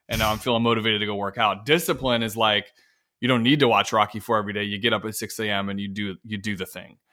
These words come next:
And I think that for us, this created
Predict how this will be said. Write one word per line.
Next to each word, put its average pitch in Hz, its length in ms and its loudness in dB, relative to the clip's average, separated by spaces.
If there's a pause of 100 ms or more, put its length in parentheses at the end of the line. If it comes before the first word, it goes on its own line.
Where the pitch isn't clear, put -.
(200)
And 113 140 -4
I 113 80 2
think 139 320 -2 (120)
that 107 360 0
for 110 260 -2
us, 123 360 2
this 117 200 -8
created 104 840 -4